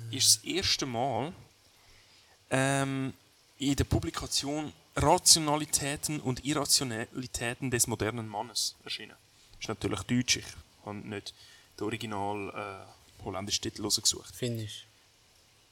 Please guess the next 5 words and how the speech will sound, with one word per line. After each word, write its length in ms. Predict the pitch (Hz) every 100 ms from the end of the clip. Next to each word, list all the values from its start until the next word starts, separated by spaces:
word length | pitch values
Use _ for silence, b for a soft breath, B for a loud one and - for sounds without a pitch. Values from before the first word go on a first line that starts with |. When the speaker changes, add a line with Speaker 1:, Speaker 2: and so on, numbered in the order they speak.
| _ _ _ _ _ _ _ _ _ -
Speaker 1:
Holländisch. 320 | 143 120 110
Speaker 2:
Helsinki 500 | 117 - 131 - 110
ist 120 | - -
Finnland. 600 | 123 131 - - 135 139 - _ _ _ _
Speaker 1:
Ja. 60 | 117